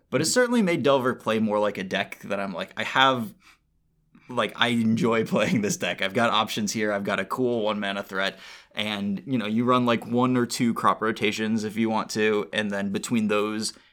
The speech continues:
Speaker 1: and the Elvish Reclaimers, you know, you're more likely to get combo if you want. And you can also sideboard a Bojuka Bog and a Karakas.
Speaker 2: Hmm.
Speaker 1: And that, I think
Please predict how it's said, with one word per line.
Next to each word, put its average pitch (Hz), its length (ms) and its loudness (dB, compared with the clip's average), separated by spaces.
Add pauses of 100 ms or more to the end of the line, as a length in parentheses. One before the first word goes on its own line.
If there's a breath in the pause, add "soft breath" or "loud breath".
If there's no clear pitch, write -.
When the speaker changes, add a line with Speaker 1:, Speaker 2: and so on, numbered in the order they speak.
(140 soft breath)
Speaker 1:
and 110 180 -2
the 98 60 -2
Elvish 104 280 -2
Reclaimers, 104 640 -4 (300 soft breath)
you 107 100 -4
know, 90 80 -6
you're 98 160 -6
more 127 180 2
likely 113 320 0
to 98 140 -6
get 101 180 -2
combo 120 320 2
if 107 160 -2
you 117 100 -2
want. 113 440 -2
And 107 180 -4
you 104 80 -4
can 110 140 -4
also 104 240 -2
sideboard 101 440 -2
a 98 40 -6
Bojuka 98 420 -6
Bog 90 220 -6
and 82 100 -12
a 85 40 -10
Karakas. - 760 -8
Speaker 2:
Hmm. 107 140 -10
Speaker 1:
And - 300 -16
that, - 180 -16 (100)
I - 60 -12
think - 180 -18